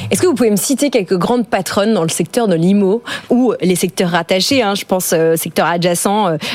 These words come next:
euh, pourquoi pas, euh, euh, l'avocature, les notaires, euh, le développement durable. Est-ce que vous avez des noms comme ça, clac, qui viennent en haut de votre tête,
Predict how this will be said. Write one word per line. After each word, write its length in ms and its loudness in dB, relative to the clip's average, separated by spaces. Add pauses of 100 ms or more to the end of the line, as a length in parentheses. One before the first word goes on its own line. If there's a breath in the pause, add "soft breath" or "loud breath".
(120)
euh, 400 2
pourquoi 280 -4
pas, 260 0
euh, 240 0 (320 loud breath)
euh, 240 2
l'avocature, 1000 0
les 180 2
notaires, 720 -2
euh, 180 -2
le 120 2
développement 400 -2
durable. 340 0
Est-ce 100 -6
que 60 0
vous 60 2
avez 100 0
des 100 2
noms 220 2
comme 160 -2
ça, 160 -2
clac, 280 -6 (100)
qui 100 -2
viennent 340 0
en 120 0
haut 120 2
de 60 -2
votre 160 -2
tête, 280 -4